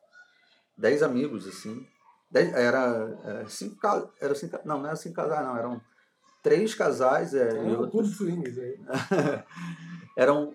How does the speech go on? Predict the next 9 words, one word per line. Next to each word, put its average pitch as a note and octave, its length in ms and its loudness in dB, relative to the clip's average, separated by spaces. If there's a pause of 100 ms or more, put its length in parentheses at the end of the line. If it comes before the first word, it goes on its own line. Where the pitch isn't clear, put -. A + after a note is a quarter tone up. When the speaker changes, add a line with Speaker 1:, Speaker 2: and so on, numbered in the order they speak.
(120)
Speaker 1:
três F#3+ 260 0
casais? - 260 -6 (360)
É, B2 160 8
três F3+ 240 0
casais F3 560 4
e, G#3 80 0 (200)
e D3+ 220 -4
outros, D#3 480 -6
é, A#2 440 0